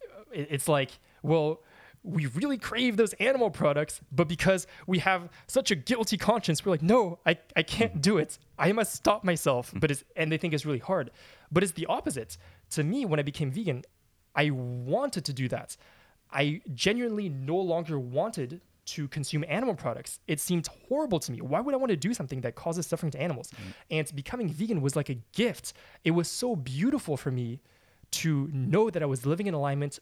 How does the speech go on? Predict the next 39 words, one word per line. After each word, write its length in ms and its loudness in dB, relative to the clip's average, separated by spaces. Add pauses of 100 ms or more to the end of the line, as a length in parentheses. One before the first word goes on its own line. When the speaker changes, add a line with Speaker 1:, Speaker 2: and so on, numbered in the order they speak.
(120)
Speaker 1:
with 200 0
my 140 -2
values, 400 -2
and 100 0
more 160 0
importantly, 640 -2 (340)
knowing 420 2
that 100 2
I 60 2
was 160 0
living 240 0
in 80 0
a 40 0
way 180 0
where 140 0
I 20 0
was 120 -6
causing 440 -4
as 200 -4
little 280 -2
suffering 540 -4 (260)
to 240 -2
innocent 500 0
other 200 2
animals 520 -2 (260)
as 140 2
I 60 2
could. 300 0
It 40 4
was 140 4
amazing. 380 -2 (160)
So 120 -4
to 120 -2
me, 100 0
it 20 2
was 140 0
a 20 -10
gift. 320 -4
And 180 2